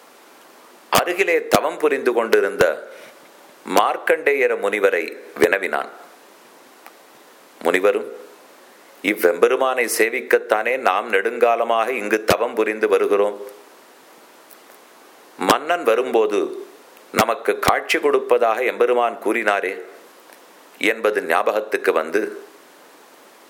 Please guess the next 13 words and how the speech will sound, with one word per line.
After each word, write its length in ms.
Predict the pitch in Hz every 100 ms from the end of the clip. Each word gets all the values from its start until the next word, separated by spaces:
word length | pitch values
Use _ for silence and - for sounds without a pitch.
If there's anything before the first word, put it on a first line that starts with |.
| -
பன்றி 420 | - 139 165 185
சென்று 440 | - 135 135 143 151
மறைந்த 520 | 110 101 127 139 131
புதருக்கருகே 880 | 123 - 107 131 143 - 107 101 95
சென்று 640 | 85 85 85 95 73 - - - - - - - - - - - - -
பாலால் 540 | 90 95 92 90 - - - - - - - -
திருமஞ்சனம் 600 | 123 151 156 117 98 98
செய்தார். 460 | - 80 73 67 - - - - - - - - - - - - - - - - -
உடனே 520 | - 110 139 165 190
அங்கு 260 | - 120 110
எம்பெருமான் 580 | 87 95 117 101 85 - - - - - - - - - -
அற்புத 540 | 104 - 151 151 131
திருக்கோலத்தோடே 1040 | 139 135 135 123 117 110 - 104 90 92